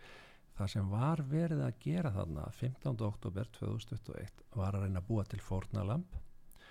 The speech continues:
að Helgi væri svo, eh, bugaður og beygður eftir ofboðslegar ofsóknir Samherja, sem voru engar ofsóknir, þeir voru bara að svara fyrir sig, tóku hann ekkit sérstaklega fyrir.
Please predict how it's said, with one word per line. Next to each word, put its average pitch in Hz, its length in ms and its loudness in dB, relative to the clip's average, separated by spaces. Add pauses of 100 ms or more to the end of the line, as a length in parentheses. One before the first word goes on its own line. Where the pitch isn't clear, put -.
(280)
að 98 260 -2
Helgi 107 480 0
væri 101 360 0
svo, 101 280 -2 (320)
eh, - 300 -2 (140)
bugaður 113 520 6
og 95 100 0
beygður 117 400 4
eftir 107 300 -4 (180)
ofboðslegar 117 680 4
ofsóknir 110 680 0
Samherja, 95 520 0
sem 92 200 0
voru 104 300 4
engar 85 240 0
ofsóknir, - 480 -4
þeir 107 180 -4
voru 90 120 -2
bara 95 180 -8
að - 80 -12
svara 98 200 0
fyrir - 260 -2
sig, 104 160 -4 (920)
tóku 95 280 0
hann 95 160 2
ekkit 92 200 -2
sérstaklega 95 460 -2
fyrir. 87 300 -2